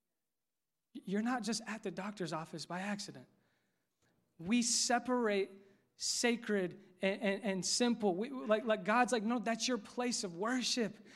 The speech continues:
That's your place where, where you get to shine your light. You get to be exactly who I've created you to be in your gifting."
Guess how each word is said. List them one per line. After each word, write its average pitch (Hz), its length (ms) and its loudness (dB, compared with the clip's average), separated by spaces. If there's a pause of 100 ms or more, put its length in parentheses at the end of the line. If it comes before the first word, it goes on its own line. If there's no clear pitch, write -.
(220)
That's 240 260 0
your 247 100 2
place 233 480 0
where, 214 280 2
where 220 260 4
you 220 180 2
get 208 160 -2
to 240 60 0
shine 240 500 4
your 214 160 4
light. 226 380 4
You 220 180 2
get 247 180 0
to 233 80 -2
be 208 160 2
exactly 226 480 2
who 220 140 6
I've 208 120 6
created 220 380 0
you 196 100 -2
to 196 60 -2
be 214 180 -2
in 208 360 0
your 233 240 2
gifting." 202 580 0